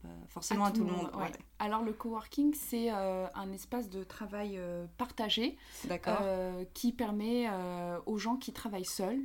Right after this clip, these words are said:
Speaker 2: de travailler seuls, mais ensemble, euh, ici, dans
Speaker 1: D'accord.
Speaker 2: un espace partagé.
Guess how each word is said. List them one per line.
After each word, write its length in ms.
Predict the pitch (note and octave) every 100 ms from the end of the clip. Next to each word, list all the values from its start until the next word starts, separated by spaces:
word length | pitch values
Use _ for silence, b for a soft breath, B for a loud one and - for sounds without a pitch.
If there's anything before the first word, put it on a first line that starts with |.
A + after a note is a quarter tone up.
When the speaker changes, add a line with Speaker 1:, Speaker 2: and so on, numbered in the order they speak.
| C4+
Speaker 2:
de 140 | G3 G#3+
travailler 460 | - F#3+ F#3 F#3
seuls, 320 | F#3 A#3 C4 C#4+
mais 400 | A#3+ G#3+ A#3+ B3 -
ensemble, 480 | G#3+ - A3+ A#3+
euh, 140 | G#3 G3
ici, 340 | - - - G#3
dans 160 | G3+
Speaker 1:
D'accord. 340 | F#3 G#3+ F#3 F3
Speaker 2:
un 120 | F3
espace 340 | F3 - F#3+
partagé. 500 | - G3 G3 E3+ E3